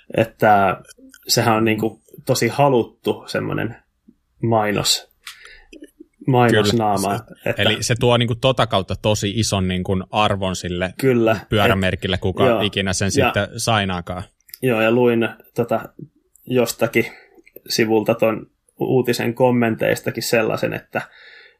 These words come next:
Speaker 1: aina kun käy missä tahansa kisassa katsomassa, ää,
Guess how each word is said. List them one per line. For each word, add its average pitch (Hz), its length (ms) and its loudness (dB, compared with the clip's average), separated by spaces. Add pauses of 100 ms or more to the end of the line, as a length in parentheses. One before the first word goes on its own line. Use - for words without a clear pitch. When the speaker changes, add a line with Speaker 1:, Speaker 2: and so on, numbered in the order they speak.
(220)
Speaker 1:
aina 147 340 4
kun 123 340 -2 (380)
käy 113 300 2 (220)
missä 143 260 2
tahansa 120 380 0
kisassa 110 400 -4
katsomassa, 120 680 -4 (720)
ää, 110 420 0